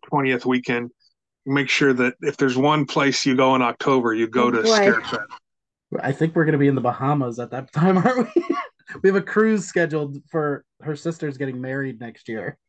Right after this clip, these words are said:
Speaker 2: So we'll, we'll be back in time.
Speaker 3: Is it the weekend we come back?
Speaker 2: No, it's
Speaker 3: Okay.
Speaker 2: like a week after.
Speaker 3: Oh, okay. Well,
Speaker 2: So
Speaker 3: maybe
Speaker 2: you
Speaker 3: we'll,
Speaker 2: can probably go.
Speaker 3: maybe we'll be there then.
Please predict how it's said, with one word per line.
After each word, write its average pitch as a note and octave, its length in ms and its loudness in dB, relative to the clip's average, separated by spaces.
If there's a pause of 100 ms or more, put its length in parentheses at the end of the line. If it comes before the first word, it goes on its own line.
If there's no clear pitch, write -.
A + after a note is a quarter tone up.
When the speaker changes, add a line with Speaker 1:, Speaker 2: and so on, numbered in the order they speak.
(680)
Speaker 2:
So C4 480 -2 (400)
we'll, D4 300 0 (100)
we'll D4+ 220 0
be D4 140 2
back A3+ 440 0
in A#3+ 140 -2
time. F#3 580 -6 (760)
Speaker 3:
Is D3 140 -4
it C#3+ 100 -4
the B2+ 80 -4
weekend A#2+ 360 -6
we A2 80 -6
come A2 240 -10
back? G#2 260 -10 (160)
Speaker 2:
No, A3 600 4
it's G#3+ 300 0
Speaker 3:
Okay. - 40 -4
Speaker 2:
like A3 160 0
a G#3 60 4
week G3+ 280 -2
after. - 680 -10 (100)
Speaker 3:
Oh, A2 320 -10
okay. A2+ 140 -14 (240)
Well, E3+ 160 0
Speaker 2:
So G#3 100 4
Speaker 3:
maybe A3 140 6
Speaker 2:
you D4 140 6
Speaker 3:
we'll, D#3+ 40 -2
Speaker 2:
can - 180 6
probably E3+ 480 0
go. A#2 140 -4
Speaker 3:
maybe D3+ 300 0
we'll D3 160 0
be C#3+ 140 0
there G#2+ 200 -4
then. F#2+ 240 -12